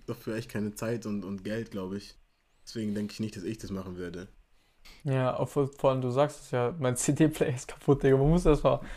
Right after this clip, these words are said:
Speaker 2: so, man hat sowas nicht mehr, ne? Muss man überlegen.
Speaker 1: Ja.
Speaker 2: So vor, ich, wie, vor wie vielen Jahren so? Vor, sagen wir vor acht Jahren. Jeder hatte einen C-D-Player zu Hause. Ist doch, es ist nicht weg, weißt du, so eigentlich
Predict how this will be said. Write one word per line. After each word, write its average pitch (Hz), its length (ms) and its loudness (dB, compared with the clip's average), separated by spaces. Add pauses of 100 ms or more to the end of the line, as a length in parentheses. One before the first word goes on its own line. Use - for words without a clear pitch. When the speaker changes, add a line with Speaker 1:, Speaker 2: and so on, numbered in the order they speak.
Speaker 2:
so, 143 120 4
man 131 240 8
hat - 200 10
sowas 131 320 8
nicht 131 200 2
mehr, 120 100 2
ne? 135 160 6
Muss 190 200 4
man 156 100 12
überlegen. 135 460 8
Speaker 1:
Ja. 101 100 -2 (400)
Speaker 2:
So - 160 4
vor, 139 320 6
ich, - 220 -4 (340)
wie, 147 240 0
vor 156 200 4
wie 196 80 4
vielen 185 180 0
Jahren 175 180 2
so? 165 140 -2
Vor, - 260 -2 (380)
sagen 185 180 6
wir 165 80 4
vor 127 420 6
acht - 240 2
Jahren. 120 240 4 (760)
Jeder 170 340 6
hatte 156 160 4
einen 131 140 6
C-D-Player 127 460 4
zu - 120 0
Hause. 113 260 0 (200)
Ist - 160 -10
doch, 135 180 8
es - 240 -2
ist 147 140 -4
nicht 170 180 8
weg, 196 200 8
weißt 147 280 4
du, 220 80 6
so 151 360 6
eigentlich 143 440 6